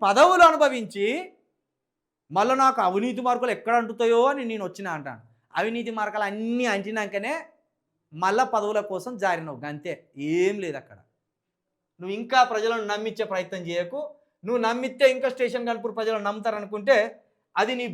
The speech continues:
బుద్ధి తక్కువతనం. నీ, నీ ఏజ్కి నువ్వు, నువ్వు గౌరవాన్ని కాపాడుకో,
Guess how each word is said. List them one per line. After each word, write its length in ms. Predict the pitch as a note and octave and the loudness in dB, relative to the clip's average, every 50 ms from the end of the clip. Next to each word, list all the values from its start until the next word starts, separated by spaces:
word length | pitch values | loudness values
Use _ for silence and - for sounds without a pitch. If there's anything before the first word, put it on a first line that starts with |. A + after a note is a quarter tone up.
| E3 | -6
బుద్ధి 200 | G#3 G#3+ F3+ B3+ C4 | -8 -6 -4 0 2
తక్కువతనం. 540 | C4 A#3+ - - A3 - G#3 G3 G#3 A#3+ C#4+ E4 - _ _ _ _ _ _ _ _ _ - | 2 2 2 0 -2 0 0 -2 0 -2 -4 -6 -10 _ _ _ _ _ _ _ _ _ -10
నీ, 220 | E3+ G#3+ B3+ C#4+ C#4+ C4+ A#3+ | -6 -4 -2 -2 -2 -2 -4
నీ 80 | A#3+ C4 C4 B3 B3 C4 | -6 -4 -2 0 0 0
ఏజ్కి 380 | C#4+ A3+ B3 - - C#4+ C#4+ C#4 C4+ - _ _ _ _ _ _ _ _ _ _ _ _ _ _ _ _ _ - | 0 0 -4 -8 -8 -6 -6 -6 -6 -10 _ _ _ _ _ _ _ _ _ _ _ _ _ _ _ _ _ -14
నువ్వు, 300 | D3 F3 A3 A#3+ B3 A3+ | -10 -6 -4 -4 -4 -4
నువ్వు 140 | A3+ B3 A3 E3 | -4 -4 0 4
గౌరవాన్ని 380 | G#3+ A3 A#3+ B3 B3 B3 A#3 G#3+ G3+ | 4 6 6 4 2 0 0 2 2
కాపాడుకో, 420 | G#3 G#3 G#3 G3 F3 C#3+ - - | 2 2 2 0 -2 -4 -6 -16